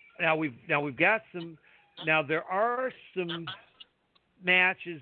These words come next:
there are some matches that, uh, um, have, that have been, uh, have been set up for this. Um, and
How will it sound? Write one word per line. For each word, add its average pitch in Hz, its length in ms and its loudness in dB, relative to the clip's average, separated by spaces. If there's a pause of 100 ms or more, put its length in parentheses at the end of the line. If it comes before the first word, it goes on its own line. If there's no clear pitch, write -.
there 151 160 -4
are 214 200 -2 (160)
some 208 180 -4
matches 180 460 -4 (120)
that, 147 800 0 (720)
uh, - 20 -4
um, 139 440 2 (840)
have, 185 280 2 (100)
that 156 160 -4
have 190 320 -2
been, 185 140 -4 (300)
uh, 160 60 -6 (100)
have 202 220 -4
been 180 160 -6 (140)
set 160 220 4
up 165 220 0 (960)
for 156 240 -6
this. 127 200 -10 (720)
Um, 131 340 -4 (720)
and 151 560 2